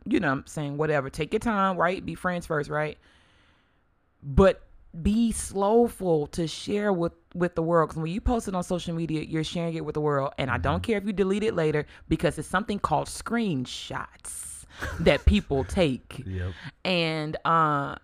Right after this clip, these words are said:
Speaker 1: and I just recommend
Speaker 2: I think it
Speaker 1: just keep your relationship hidden. My advice is don't expose anything
Speaker 2: Mm-hmm.
Speaker 1: until you're married, deep in marriage. And I will say that 'cause I've been married for fourteen years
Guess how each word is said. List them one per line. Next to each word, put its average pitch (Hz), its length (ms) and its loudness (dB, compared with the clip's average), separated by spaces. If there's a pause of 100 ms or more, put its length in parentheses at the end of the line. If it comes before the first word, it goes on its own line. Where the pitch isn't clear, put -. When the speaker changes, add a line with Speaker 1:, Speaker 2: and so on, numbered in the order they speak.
(120)
Speaker 1:
and 196 180 2
I 208 60 8
just 185 160 0
recommend 180 340 2
Speaker 2:
I - 20 0
think 143 100 -2
it 107 40 -2
Speaker 1:
just - 360 2
keep - 280 0
your 202 100 6
relationship 170 580 4
hidden. 143 540 0
My 165 340 4
advice 240 400 6
is 165 180 0 (520)
don't 180 360 2
expose 190 500 0
anything 220 680 -4
Speaker 2:
Mm-hmm. 95 200 -6 (220)
Speaker 1:
until 151 340 -2
you're 151 160 -2
married, 143 400 -4 (420)
deep 208 240 4
in 143 120 4
marriage. 127 600 -4
And 143 160 -2
I 143 60 0
will 143 100 -2
say 143 220 0
that 131 220 -4
'cause - 120 -4
I've 202 160 8
been 160 120 2
married 147 200 0
for - 120 -20
fourteen 156 380 0
years 147 280 0